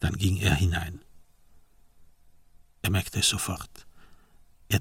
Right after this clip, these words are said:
drehte das Licht nicht an. Er nahm die kleine Taschenlampe hervor, knipste sie an und leuchtete mit schwachem Strahl nach hinten.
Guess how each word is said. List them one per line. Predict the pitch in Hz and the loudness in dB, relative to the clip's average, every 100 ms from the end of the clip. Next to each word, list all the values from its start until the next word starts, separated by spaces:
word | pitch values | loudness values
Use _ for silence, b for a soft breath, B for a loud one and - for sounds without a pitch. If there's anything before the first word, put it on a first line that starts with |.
| - | 0
drehte | - 117 107 104 | 4 4 4 4
das | 101 98 | 4 4
Licht | 101 - - 107 | 2 -2 -6 -2
nicht | 104 - - | -2 -2 -6
an. | 90 - b b b b b b _ - - - | -10 -10 b b b b b b _ -20 -14 4
Er | 104 | 8
nahm | 117 117 107 | 10 10 8
die | 101 | 4
kleine | - 107 104 104 92 | 4 6 8 8 6
Taschenlampe | - 110 - 107 117 107 113 | 4 4 6 4 4 4 4
hervor, | 110 - 127 160 143 b b b b | 4 4 2 2 0 b b b b
knipste | - 110 113 - 107 | 2 6 6 6 2
sie | 90 107 | 2 4
an | 120 143 B B | 6 6 B B
und | - 95 | 0 4
leuchtete | 90 127 131 143 - 123 | 8 8 6 2 2 4
mit | 101 | 4
schwachem | - 117 110 - | 4 4 2 2
Strahl | - - 98 104 | 0 2 4 4
nach | 107 - | 4 4
hinten. | 92 80 - | 2 2 -12